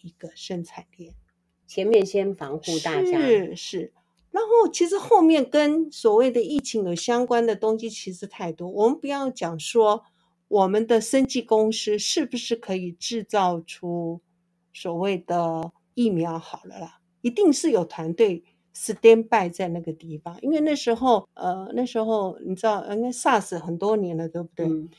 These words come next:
Speaker 1: sars发生的时候，其实我们的生技公司就是投入了很多的资金下去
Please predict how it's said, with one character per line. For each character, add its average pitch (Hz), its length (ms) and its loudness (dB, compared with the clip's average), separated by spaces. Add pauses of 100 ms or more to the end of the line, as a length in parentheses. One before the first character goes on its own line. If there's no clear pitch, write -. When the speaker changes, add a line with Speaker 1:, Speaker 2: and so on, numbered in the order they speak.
(180)
Speaker 1:
sars 269 480 2
发 233 220 4
生 240 160 2
的 214 100 2
时 196 160 -8
候， 180 360 -4 (340)
其 254 160 -2
实 277 140 -4
我 226 120 6
们 180 120 0
的 202 80 -2
生 226 200 4
技 226 120 -6
公 208 200 -2
司 202 200 -8
就 208 160 -4
是 185 180 -14
投 175 240 -6
入 220 160 -4
了 190 80 -4
很 160 220 -12
多 208 200 -2
的 190 160 -4
资 185 220 -12
金 196 180 -6
下 190 240 -4
去 165 380 -10